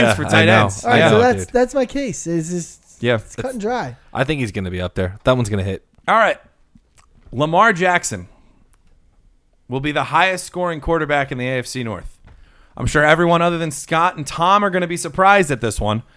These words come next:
Speaker 2: but it's practically a layup. If you took just the rushing stats that Lamar Jackson accrued in his seven starts for the Ravens last year,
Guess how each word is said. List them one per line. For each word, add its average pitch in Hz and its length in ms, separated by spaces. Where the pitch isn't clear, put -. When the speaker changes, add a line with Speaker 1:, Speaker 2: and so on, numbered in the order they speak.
Speaker 2:
but 156 140
it's 165 100
practically 175 640
a 160 60
layup. 160 420
If 151 180
you 311 140
took 302 360
just 214 580
the 214 100
rushing 190 440
stats 104 520
that 147 140
Lamar 180 300
Jackson 185 360
accrued 170 300
in 156 100
his 143 180
seven 180 380
starts 196 320
for - 80
the 170 80
Ravens 160 360
last 117 240
year, 120 240